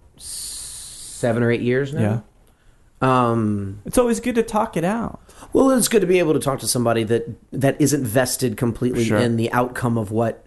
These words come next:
Speaker 1: happens.
Speaker 2: No,
Speaker 1: No
Speaker 2: uh,
Speaker 1: matter what.
Speaker 2: subjectivity.
Speaker 1: I mean,
Speaker 2: Yeah,
Speaker 1: yeah.
Speaker 2: it's really, really
Speaker 1: Yeah,
Speaker 2: important.
Speaker 1: exactly.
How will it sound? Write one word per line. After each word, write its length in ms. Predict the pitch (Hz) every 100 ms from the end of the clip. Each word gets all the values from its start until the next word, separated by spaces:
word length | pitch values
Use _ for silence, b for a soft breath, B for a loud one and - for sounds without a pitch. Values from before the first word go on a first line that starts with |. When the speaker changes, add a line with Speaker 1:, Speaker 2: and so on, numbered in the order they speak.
| -
Speaker 1:
happens. 540 | - 117 - - 101 - -
Speaker 2:
No, 320 | - 110 87 -
Speaker 1:
No 160 | - 120
Speaker 2:
uh, 40 |
Speaker 1:
matter 160 | 120 120
what. 100 | -
Speaker 2:
subjectivity. 440 | 123 117 135 143
Speaker 1:
I 40 | 127
mean, 220 | 120 110
Speaker 2:
Yeah, 120 | 117
Speaker 1:
yeah. 60 | 151
Speaker 2:
it's 40 | -
really, 260 | 113 123 113
really 160 | 107
Speaker 1:
Yeah, 80 | 104
Speaker 2:
important. 440 | 107 - - - -
Speaker 1:
exactly. 220 | 117 110